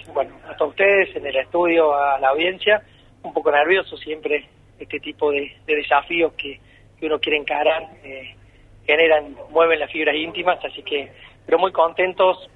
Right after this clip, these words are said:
más que nada por el acompañamiento de, de gran parte del equipo de trabajo que se ha podido acercar a acompañarnos en la conferencia y de los medios que están acompañando este,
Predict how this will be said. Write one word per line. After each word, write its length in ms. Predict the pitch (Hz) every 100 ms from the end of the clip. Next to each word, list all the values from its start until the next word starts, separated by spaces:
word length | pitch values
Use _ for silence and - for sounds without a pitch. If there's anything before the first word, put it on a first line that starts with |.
| -
más 140 | 156
que 100 | -
nada 200 | 156 151
por 140 | - 147
el 60 |
acompañamiento 840 | 143 143 143 143 143 160 165 160 156
de, 260 | 143 131 - - _ _ -
de 80 |
gran 200 | 147 170
parte 240 | 180 190 185
del 80 | 160
equipo 160 | 165 170
de 60 |
trabajo 300 | 160 180 185
que 60 | 156
se 80 | 147
ha 40 |
podido 200 | 151 147
acercar 460 | 135 143 139 151 160 - - - -
a 60 | -
acompañarnos 600 | 139 139 147 147 147 147
en 280 | 139 143 139
la 100 | 135
conferencia 800 | 135 143 139 165 160 214 214 - - _ -
y 100 | 139
de 80 |
los 140 | 135 131
medios 280 | 160 160 147
que 60 |
están 180 | - 139
acompañando 840 | 135 - 135 139 139 135 131 - - _ _ -
este, 560 | 131 - 135 123 120